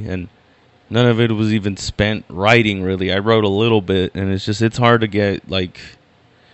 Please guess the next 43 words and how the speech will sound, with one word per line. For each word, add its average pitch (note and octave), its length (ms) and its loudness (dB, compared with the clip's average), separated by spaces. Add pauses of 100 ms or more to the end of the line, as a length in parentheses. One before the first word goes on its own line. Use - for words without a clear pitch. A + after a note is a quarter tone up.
(120)
motivated G#2+ 680 4
knowing G#2 300 -2
that G2 120 -4
you're G2 160 -8
gonna F#2+ 200 -6
write F#2+ 380 -2 (540)
and G2+ 200 -2
not G#2 240 2
even G2 240 -6
get G2 180 -2
on F#2 140 -4
stage F#2 480 -4
to, F#2+ 160 -8
like, F2 320 -10 (1200)
to F2+ 440 -4 (440)
try G#2 360 0
things F#2+ 320 -6
out, F#2 320 -2 (200)
you G2 120 -6
know? A#2 300 -2
It's, G2 200 -4
it's G2+ 160 -4
just, - 360 -14 (800)
and D3+ 140 6
I F#3 80 8
don't F#3 140 6
mean F3 140 6
to C3+ 60 4
sound C#3 260 4
depressing, B2+ 420 4
'cause A#2+ 160 4
it C#3 80 6
is C3 180 4
what G#2+ 120 4
it G2+ 80 2
is. G#2 180 4
Honestly, A2 340 2
it's A2+ 80 -2
part A2+ 220 4
of G2 80 0
being G#2+ 200 0
an G2 120 -2
adult, A#2 420 4